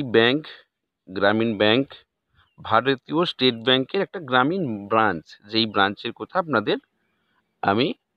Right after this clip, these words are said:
বলেছিলাম। প্রায় আমরা এন্ড টাইমে এসেছি, আস্তে আস্তে ভেতরে যাচ্ছি, ব্যাংকের ভেতরে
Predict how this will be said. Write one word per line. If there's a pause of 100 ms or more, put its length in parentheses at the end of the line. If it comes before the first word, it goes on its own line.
(420)
বলেছিলাম। (1800)
প্রায়
আমরা (140)
এন্ড (100)
টাইমে
এসেছি, (520)
আস্তে
আস্তে
ভেতরে
যাচ্ছি,
ব্যাংকের
ভেতরে